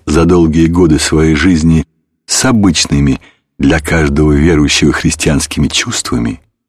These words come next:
что сделались смысловыми переводчиками незнакомого текста.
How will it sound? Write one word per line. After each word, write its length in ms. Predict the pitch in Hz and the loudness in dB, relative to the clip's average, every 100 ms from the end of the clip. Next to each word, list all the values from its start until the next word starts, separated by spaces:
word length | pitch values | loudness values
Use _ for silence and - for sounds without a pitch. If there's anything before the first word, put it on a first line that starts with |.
| _ _ _ - - | _ _ _ -20 -8
что 260 | - - 87 | -6 -2 -2
сделались 640 | 80 92 104 101 101 - - _ _ - | 0 0 2 2 0 -2 -10 _ _ -8
смысловыми 800 | - 95 101 - 95 101 107 101 | 0 2 2 0 2 4 2 2
переводчиками 880 | 101 101 98 - - - 64 65 - _ _ - | 0 2 2 0 -4 -4 -4 -4 -6 _ _ 0
незнакомого 920 | 78 90 78 78 78 - 87 82 82 | 2 4 2 0 0 0 2 2 0
текста. 580 | 85 - - - - | -2 -6 -6 -16 -20